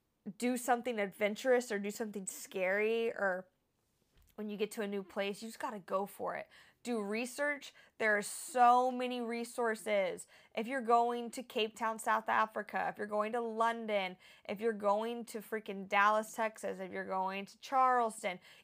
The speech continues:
get on TikTok, get on YouTube. There are so many tours that will show you the things to do and things not to do and where to stay and where not to stay. There's so much information out there. You got it.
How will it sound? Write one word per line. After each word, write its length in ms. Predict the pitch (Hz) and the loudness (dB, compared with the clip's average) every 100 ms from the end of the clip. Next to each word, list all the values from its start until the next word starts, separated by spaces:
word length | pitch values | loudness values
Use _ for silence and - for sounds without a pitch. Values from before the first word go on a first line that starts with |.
| - | 2
get 140 | 427 | 4
on 160 | 339 226 | 4 2
TikTok, 560 | - 175 - 196 220 - - - 220 | -6 -6 2 2 2 -4 -18 -8 0
get 160 | 403 | 4
on 220 | 370 220 | 4 2
YouTube. 420 | 190 190 - 233 226 | -4 -6 -4 -4 -2
There 140 | 254 | -2
are 60 | 233 | -2
so 300 | - 285 294 | -2 0 0
many 240 | 320 302 | -4 -8
tours 540 | 247 - 226 226 226 226 - _ | -10 -4 -2 0 -2 -4 -16 _
that 120 | - 202 | -2 0
will 120 | 214 | -2
show 320 | - 226 220 | -4 -2 -2
you 340 | 233 233 240 247 _ _ | -2 -4 -6 -8 _ _
the 80 | 202 | -10
things 360 | - 214 220 | -4 -4 -4
to 80 | - | -8
do 180 | 208 214 | 0 0
and 160 | 208 202 | 0 -4
things 200 | 196 - | -6 -4
not 140 | 196 | -6
to 80 | 196 | -6
do 80 | 196 | -8
and 120 | 190 | -6
where 120 | 185 | -6
to 40 | 180 | -6
stay 160 | - | -6
and 100 | 175 | -6
where 100 | 175 | -6
not 120 | 160 | -6
to 60 | 175 | -8
stay. 360 | - - - - _ _ _ | -12 -10 -10 -12 _ _ _
There's 160 | 214 214 | -6 -2
so 100 | 233 | -2
much 160 | 220 | -2
information 540 | 220 208 202 196 190 208 | -4 -6 -6 -6 -8 -4
out 200 | 190 190 | -4 -2
there. 300 | 190 185 185 _ _ | -4 -4 -8 _ _
You 140 | 208 190 | -12 0
got 320 | 214 202 196 | 6 8 8
it. 260 | 190 190 | 4 2